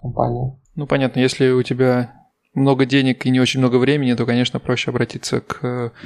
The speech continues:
Speaker 2: профессионалу, который сделает это за тебя быстрее. Но в целом, э, то, что ты описал, э, это, н-, ну, по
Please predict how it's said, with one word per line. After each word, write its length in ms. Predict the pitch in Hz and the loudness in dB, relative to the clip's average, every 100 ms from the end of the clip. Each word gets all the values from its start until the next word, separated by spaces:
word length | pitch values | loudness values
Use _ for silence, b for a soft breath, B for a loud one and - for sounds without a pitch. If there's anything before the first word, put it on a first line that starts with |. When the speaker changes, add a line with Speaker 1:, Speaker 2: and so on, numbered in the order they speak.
| B B B B - | B B B B -4
Speaker 2:
профессионалу, 480 | 127 - 131 127 | -2 2 2 2
который 380 | 120 123 127 120 | 0 -2 -2 0
сделает 400 | 113 120 117 117 | 0 0 0 -4
это 160 | - 120 | -2 -2
за 100 | 113 | 0
тебя 220 | 120 117 | 2 2
быстрее. 520 | 117 - 151 165 143 - | 0 -2 0 0 -4 -2
Но 260 | 131 135 | 2 2
в 60 | 131 | 2
целом, 720 | - 151 147 131 120 120 117 | 2 2 2 0 0 0 0
э, 20 | |
то, 100 | - | -2
что 160 | 131 - | -2 -2
ты 100 | 135 | -2
описал, 600 | 120 117 - 135 143 123 | -2 -2 0 2 4 2
э, 340 | 120 120 117 117 | 2 2 4 2
это, 200 | 117 123 | 2 2
н-, 640 | 120 120 117 117 117 113 | 2 2 2 2 2 2
ну, 200 | 120 117 - | 0 -4 -6
по 560 | - 127 123 120 113 - | -2 0 2 2 2 -4